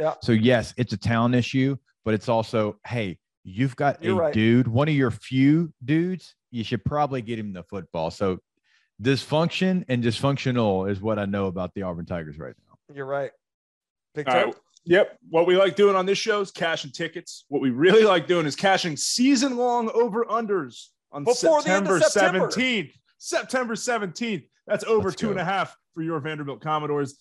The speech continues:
Speaker 3: C D, we'll start with you, man. You've been on that two and a half
Speaker 1: Yeah.
Speaker 3: for a long time. They win thirty-eight twenty-eight in comeback fashion over Northern Illinois. So last call,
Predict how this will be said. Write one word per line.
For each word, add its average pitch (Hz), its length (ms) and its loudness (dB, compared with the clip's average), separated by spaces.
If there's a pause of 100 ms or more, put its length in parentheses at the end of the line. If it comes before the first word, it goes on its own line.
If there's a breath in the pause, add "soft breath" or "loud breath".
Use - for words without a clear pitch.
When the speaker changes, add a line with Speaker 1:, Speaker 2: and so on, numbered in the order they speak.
(120)
Speaker 3:
C 226 180 -4
D, 233 120 -2
we'll 160 100 -2
start 226 240 0
with 175 140 0
you, 208 180 -6
man. 185 180 -6
You've 202 100 -8
been 208 80 -2
on 190 180 -2
that 180 180 -6
two 202 120 -6
and 180 80 -6
a 170 40 -6
half 175 240 -4 (240)
Speaker 1:
Yeah. 139 100 -6
Speaker 3:
for 135 60 0
a 139 40 0
long 180 460 -4
time. 143 400 -8 (240)
They 185 120 2
win 208 260 -2
thirty-eight 190 500 -4
twenty-eight 180 460 -6
in 156 140 -10
comeback 180 460 -4
fashion 160 360 -4
over 143 160 -6
Northern 143 400 -6
Illinois. 143 460 -6
So 135 200 -4
last 156 400 -2
call, 170 400 0